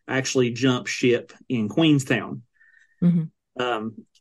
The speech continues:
Speaker 1: so I actually worked in the reason why, you know, he, he abandoned Titanic.
Speaker 2: Hmm.
Speaker 1: So,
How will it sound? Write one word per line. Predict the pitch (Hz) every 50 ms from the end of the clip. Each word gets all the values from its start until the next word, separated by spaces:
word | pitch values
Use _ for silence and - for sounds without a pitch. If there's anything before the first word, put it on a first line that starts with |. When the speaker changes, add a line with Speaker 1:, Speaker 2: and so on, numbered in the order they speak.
| _ _ _ _ _
Speaker 1:
so | - - 160 143
I | 139 139 147
actually | 156 151 - 165 151
worked | 139 139 143 139 135 -
in | 147 147 147 143 131 127 131 127 131 - _ _ _ _ _ _ _ _ _ _ _
the | - 131
reason | 120 127 135 139 143 143 131 135 127 123 120
why, | 120 127 123 117 110 104 104 117 117 107 - _ _ _ _ _ _ _ _ _ _ _ _ _ _ _
you | 127 127
know, | 127 110
he, | 117 123 127 123 117 117 110 110 110 -
he | - - 135 127 120 113 113 113 - - _ _
abandoned | - 120 135 127 123 117 110 110 107 110 107 - _ _
Titanic. | - 127 117 - - 110 95 - - - - - - - - - _ _ _ _ _ 440
Speaker 2:
Hmm. | 453 240 160 143 139 _ _ _ _ _ _ _ _ _ _ _ _ _ _ _ _ _ _ -
Speaker 1:
So, | - - 139 143